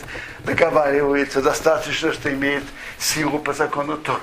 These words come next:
Но когда имеешь дело с нерелигиозным человеком, нужно, чтобы это имело силу юридически тоже. Я, э, <laughs> Рабарья Двир ходил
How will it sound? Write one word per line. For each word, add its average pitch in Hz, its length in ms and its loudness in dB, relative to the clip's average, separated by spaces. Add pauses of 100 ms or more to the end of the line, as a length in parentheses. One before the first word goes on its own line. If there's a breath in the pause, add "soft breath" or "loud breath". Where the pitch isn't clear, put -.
(380 loud breath)
Но - 140 -2
когда 170 280 2
имеешь 160 260 2
дело 156 240 0
с - 120 -8
нерелигиозным 139 720 -2
человеком, 117 580 -10 (560 loud breath)
нужно, 143 320 -2
чтобы 139 300 -2
это 139 140 -6
имело 135 300 0
силу 123 260 -4
юридически 131 640 -4
тоже. - 260 -4 (920 loud breath)
Я, 160 180 2 (420 loud breath)
э, 65 600 0 (340)
<laughs> - 360 -6
Рабарья 170 520 2
Двир 175 500 0 (1600 loud breath)
ходил 165 640 2